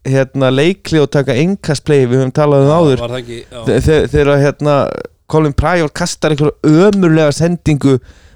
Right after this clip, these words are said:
Speaker 1: á annars mjög skemmtilegt play sem hefði mögulega getað virkað ef að það hefði verið bara, hérna, meiri gæði í sendingunni.
Speaker 2: Mhm.
Speaker 1: Uh, þetta skiptir allt máli einmitt í þessu crunch time og, og við höfum séð núna, við erum með lið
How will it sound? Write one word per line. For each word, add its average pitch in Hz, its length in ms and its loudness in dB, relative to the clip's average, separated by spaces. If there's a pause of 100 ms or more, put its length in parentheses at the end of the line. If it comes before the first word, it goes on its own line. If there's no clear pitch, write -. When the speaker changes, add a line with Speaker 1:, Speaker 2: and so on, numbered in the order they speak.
(160)
Speaker 1:
á 135 140 -2 (120)
annars 156 480 0
mjög 156 300 2
skemmtilegt 151 520 -2
play 160 300 2
sem 135 160 -2
hefði 143 300 2 (140)
mögulega 135 420 0
getað 131 180 0
virkað 139 400 -2
ef 127 140 2
að 127 80 2
það 131 160 2
hefði 131 180 2
verið 127 180 -4
bara, 127 200 0 (160)
hérna, 127 340 -2
meiri 131 180 2
gæði 160 400 0
í 127 60 2
sendingunni. 117 680 -2
Speaker 2:
Mhm. 104 400 -16 (580)
Speaker 1:
Uh, 127 240 0 (240)
þetta - 420 -8
skiptir - 480 -4
allt 180 180 -6
máli 165 360 0 (320)
einmitt 127 340 -2
í 147 60 4
þessu 127 180 0
crunch 139 260 -2
time 104 220 -6
og, 113 220 -2
og 127 80 -2
við 139 100 2
höfum 135 160 0
séð 160 160 0
núna, 160 240 0
við 123 160 0
erum 143 160 0
með 131 160 0
lið 151 160 2